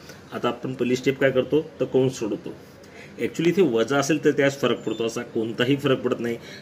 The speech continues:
त्यामुळे जशी आहे तशी लिहून टाका, फक्त कंस लिहू नका. ओके, वजा सात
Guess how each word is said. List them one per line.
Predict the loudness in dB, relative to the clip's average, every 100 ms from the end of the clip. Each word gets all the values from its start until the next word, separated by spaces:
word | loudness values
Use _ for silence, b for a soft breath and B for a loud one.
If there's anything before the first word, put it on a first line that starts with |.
| -8
त्यामुळे | -2 -2 -2
जशी | -2 0 2
आहे | 2 0
तशी | -4 0 2
लिहून | 2
टाका, | 0 -2 -4
फक्त | -6 -8 -6 -6
कंस | -4 -6 -4
लिहू | -4 -4
नका. | -6 -14 B B -2
ओके, | 2 2 0 -4 -16 -6
वजा | -6 0 2 2
सात | 0 -4